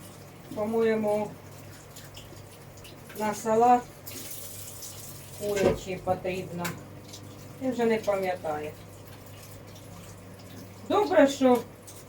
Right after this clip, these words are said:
колись знімала на YouTube, та так є інтернет,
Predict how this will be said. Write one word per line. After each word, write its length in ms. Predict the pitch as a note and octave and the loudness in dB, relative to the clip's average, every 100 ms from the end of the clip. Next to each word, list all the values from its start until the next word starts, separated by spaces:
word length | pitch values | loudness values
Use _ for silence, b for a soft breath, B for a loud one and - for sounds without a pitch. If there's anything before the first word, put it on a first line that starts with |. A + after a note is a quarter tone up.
| - | 4
колись 440 | A#3+ B3 C4 A3 | 8 10 10 6
знімала 580 | A3+ A#3 A#3 A#3 A3 G#3+ | 2 4 6 6 6 4
на 120 | G#3+ | 4
YouTube, 540 | G#3+ G#3 G#3+ D4 D#4+ C#4+ - - - - - - | 2 2 2 4 4 2 -6 -10 -10 -10 -12 -4
та 140 | G#3+ G#3+ | 2 4
так 280 | C4+ D#4+ D#4 | 8 8 8
є 200 | C#4 C4+ | 6 8
інтернет, 760 | B3+ A#3+ B3 A#3 A#3 A#3 A3 | 8 4 4 4 6 6 6